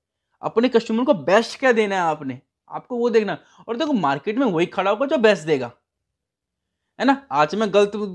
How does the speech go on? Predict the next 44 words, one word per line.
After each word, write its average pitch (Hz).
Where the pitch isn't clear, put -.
माल 180
दूंगा, 208
आप 156
कुछ 170
में 170
आप 143
कमेंट्स 165
करोगे 196
उल्टे 180
सीधे, 180
धीरे 156
धीरे 160
वो 160
चीज़ें 156
ख़त्म। 170
मैं 147
भी 180
एक, 175
मेरा 160
फेस 151
आया 180
था 214
छः 151
महीने 135
बाद 160
ख़त्म, 214
पर 185
छः 170
महीने 175
से 208
खड़े, 202
आज 175
तक 202
कोई 208
गलत 175
कमेंट 180
आए, 233
आज 202
तक 208
कुछ 208
हुआ 190
तो 208
बताओ 196
ना। 208